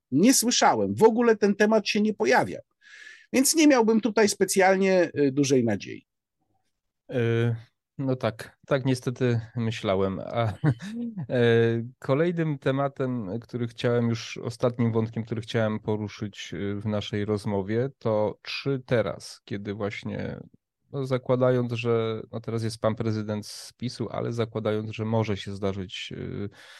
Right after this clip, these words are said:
Speaker 2: w dwudziestym piątym roku, że, y, prezydent się zmieni na, y, takiego sprzyjającego bardziej Koalicji Obywatelskiej. Czy,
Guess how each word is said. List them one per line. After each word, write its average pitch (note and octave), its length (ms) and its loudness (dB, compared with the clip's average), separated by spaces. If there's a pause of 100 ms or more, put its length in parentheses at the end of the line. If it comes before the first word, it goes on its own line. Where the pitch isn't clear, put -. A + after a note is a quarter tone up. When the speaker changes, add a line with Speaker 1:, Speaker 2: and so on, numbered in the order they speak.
(300)
Speaker 2:
w G2+ 380 -6
dwudziestym G#2 480 -4
piątym G#2 360 -2
roku, G#2 280 -4
że, G2+ 440 -2
y, F2+ 300 -10
prezydent G#2 500 -4
się G#2 180 -8
zmieni G2+ 400 -4
na, G2+ 460 -8 (160)
y, - 220 -12
takiego - 460 -10
sprzyjającego A2 800 0
bardziej G2 360 -4
Koalicji G2+ 400 -6
Obywatelskiej. G#2 800 -6 (800)
Czy, - 280 -2